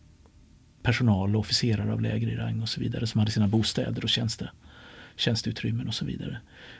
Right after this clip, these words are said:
Så att, ehm, man kan fortfarande idag besöka Alfred Jodels högkvarter som klarade sig ganska oskatt. Och, eh, man kan se garaget där Hitlers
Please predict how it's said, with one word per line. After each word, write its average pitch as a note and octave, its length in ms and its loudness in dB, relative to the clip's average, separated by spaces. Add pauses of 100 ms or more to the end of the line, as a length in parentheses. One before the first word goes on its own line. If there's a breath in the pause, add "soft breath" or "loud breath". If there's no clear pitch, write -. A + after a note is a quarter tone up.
Så - 160 0
att, - 220 -2
ehm, A2 680 4 (520)
man A#2+ 160 6
kan C3 100 4
fortfarande A2+ 480 6
idag A2 320 6
besöka A#2+ 540 4 (560)
Alfred A2 380 4
Jodels A2 480 4
högkvarter C#3 520 0
som C3+ 360 -2
klarade B2 260 2
sig C#3 140 0
ganska A#2+ 280 -2
oskatt. - 560 -6 (760 loud breath)
Och, - 460 -4
eh, A2+ 460 -4 (140)
man G#2+ 260 2
kan G2+ 400 2
se A2 420 0 (720 loud breath)
garaget A2 760 2
där A#2 540 -2
Hitlers - 680 -4